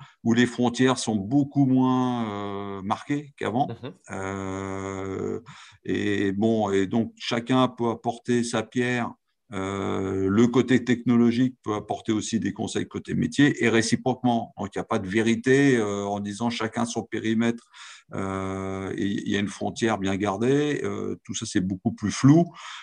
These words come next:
Speaker 1: et c'est pas, c'est pas un défaut. C'est pas une critique du tout que je fais. C'est un, une autre façon de travailler qui a ses avantages.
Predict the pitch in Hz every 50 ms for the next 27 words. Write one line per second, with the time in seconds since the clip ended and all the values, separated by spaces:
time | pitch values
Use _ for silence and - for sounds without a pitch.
0 | - - 110 104 101 - - 98 95 92 - 117 117 117 117 117 113 113 113 110
1 | 110 110 107 107 - 117 - - 120 113 110 110 123 123 - 135 127 113 107 -
2 | - - - - 98 - - 110 104 95 - 110 98 - 127 127 123 107 98 98
3 | 92 - 120 113 104 - - 101 - 104 113 135 147 143 - - 101 92 92 92
4 | 92 92 92 98 110 127 120 123 110 104 127 151 156 151 - 151 131 - 143 131
5 | 123 - - - 107 101 101 101 104 110 135 156 175 180 180 180 - 113 104 101
6 | 98 95 95 95 95 92 92 92 92 90 92 90 - - 98 95 98 98 92 98
7 | 98 92 - 120 135 156 156 135 117